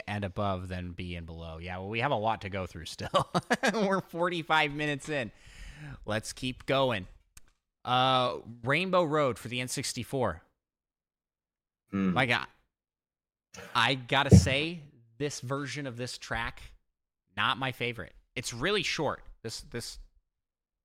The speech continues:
Speaker 1: it's one of those segment ones that I was just talking about where I'm like, "Oh, I really like it," but there's no variety between the three segments.
Speaker 2: So you're thinking D tier?
Speaker 1: I do think D tier.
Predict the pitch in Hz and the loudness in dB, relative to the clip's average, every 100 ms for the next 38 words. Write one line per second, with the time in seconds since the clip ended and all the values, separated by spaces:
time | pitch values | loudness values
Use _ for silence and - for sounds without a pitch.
0 | _ _ _ _ _ - _ - 120 - | _ _ _ _ _ -20 _ -8 -6 -4
1 | - - 117 147 135 123 - 135 135 113 | -6 -6 -2 -2 0 0 2 2 0 -4
2 | 101 101 - 95 92 110 - 110 101 104 | -4 -6 -6 -6 -6 -8 -4 -4 -4 -8
3 | 87 90 87 90 87 85 123 90 117 120 | -10 -10 -8 -10 -10 -6 -4 -2 -2 -2
4 | 101 120 - - _ _ 117 143 113 127 | -2 -4 -8 -14 _ _ -6 -4 -2 4
5 | 147 127 101 87 82 78 90 _ _ _ | 4 4 0 0 -2 -10 -18 _ _ _
6 | _ _ - 117 127 104 104 - 104 - | _ _ -10 -8 -4 -4 -2 0 0 -2
7 | 104 98 95 - 104 98 110 101 90 76 | -4 -4 -8 -2 4 4 4 0 0 -6
8 | - 85 90 - - - - - _ _ | -4 0 0 0 -10 -12 -14 -18 _ _
9 | _ _ _ - 147 120 139 117 92 - | _ _ _ 0 0 2 -4 -4 -8 -10
10 | 87 - 78 - | -12 -10 -12 -16